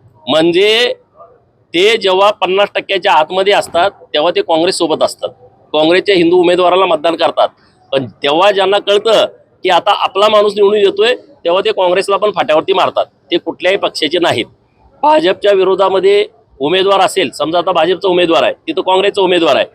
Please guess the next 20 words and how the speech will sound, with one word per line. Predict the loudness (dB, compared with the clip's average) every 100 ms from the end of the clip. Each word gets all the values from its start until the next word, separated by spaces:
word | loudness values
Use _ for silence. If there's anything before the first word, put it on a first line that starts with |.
| _ _ -8
आणि | -4
तिथं | -2 -2
मुस्लिमचा | -4 -2 -2 0
पण | 0 2
उमेदवार | 2 2 2
उभा | 0 0
आहे, | -2 -4 _ _ _ -4
तर | -2
ते | 0 0 -2 -4 _ _ _ -2
भाजपच्या | 0 0 -2 0 0
उमेदवाराला | 0 0 2 2 0
पाडण्यासाठी | 0 -2 0 0 -2 -4
काँग्रेसला | -4 -2 0 0 0
मतदान | 0 0
करतात, | -2 -4 -6 -16 _ _ _
ते | 0
मुस्लिमाला | 0 -2 0 2 4 2 0
मतदान | -2 -2
करत | 0 -2 0
नाहीत. | -2